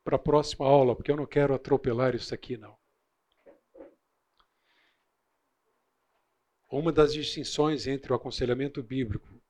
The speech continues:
e tantas outras propostas embora sinceras, de auxílio, são incompletas, são deficientes, por não considerarem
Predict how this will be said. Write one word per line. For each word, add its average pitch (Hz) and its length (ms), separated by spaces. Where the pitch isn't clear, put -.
e 127 60
tantas 160 500
outras 165 380
propostas - 1120
embora 139 580
sinceras, 160 1000
de 120 100
auxílio, 156 600
são 139 280
incompletas, 156 800
são 147 160
deficientes, 143 1160
por 143 200
não 160 260
considerarem 147 1000